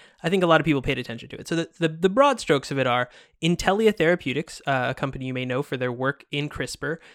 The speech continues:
they did a presentation at Cold Spring Harbor explaining how they were gonna get into base editing, which is a, I think we've described it as CRISPR two point oh, which probably annoys academics, but basically it's a more precise way of doing genome editing, one that allows you to change individual letters of D N A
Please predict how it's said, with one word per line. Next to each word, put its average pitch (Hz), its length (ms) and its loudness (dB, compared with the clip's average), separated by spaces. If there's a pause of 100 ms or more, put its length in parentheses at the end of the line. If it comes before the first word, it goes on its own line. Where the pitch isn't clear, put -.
(120)
they 254 160 2
did 185 160 6
a 208 60 4
presentation 151 580 0
at 131 80 -8
Cold 143 220 -4
Spring 160 180 -2
Harbor 123 380 -6 (300)
explaining 170 480 -2
how 160 120 0
they 143 140 2
were 180 100 0
gonna 139 220 -4
get 127 180 -4
into 131 280 -8
base 247 420 0
editing, 80 320 -8
which 143 160 -6
is 143 100 -6
a, 139 340 0 (280)
I 151 80 0
think 160 160 -2
we've 151 180 4
described 143 360 2
it 131 40 -4
as 127 140 -4
CRISPR - 360 -4
two 160 160 -2
point 139 280 -6
oh, 143 140 2
which 131 140 -6
probably 127 360 -4
annoys 131 280 -4
academics, 131 440 -6
but 196 100 -2
basically 247 280 2
it's - 80 2
a 170 40 4
more 180 240 0
precise - 840 -4 (320)
way 135 260 4
of 123 180 -4
doing 127 300 -2
genome 120 320 -8
editing, 117 360 -12
one 175 180 4
that 185 100 4
allows 143 300 2
you 143 60 -6
to 135 80 -4
change 131 400 -8 (320)
individual 190 560 4
letters 135 320 4
of 127 100 -6
D 131 180 2
N 127 100 -2
A 123 240 -4